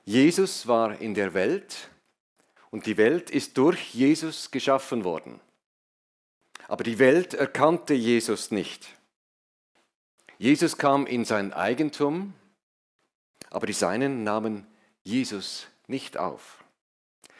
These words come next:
Denen aber, die Jesus aufnahmen, gab er Macht,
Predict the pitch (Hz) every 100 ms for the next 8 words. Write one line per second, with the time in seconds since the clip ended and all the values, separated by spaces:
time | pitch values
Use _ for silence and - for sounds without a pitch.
0 | - _ _ _ - 143 175 156 151 139
1 | 135 113 104 95 101 135 135 113 - 87
2 | 131 170 127 98 71 65 - _ _ _
3 | _ _ _ _ _ _ _ _ _ _
4 | _ _ - 110 107 - 95 82 87 123
5 | 175 - - -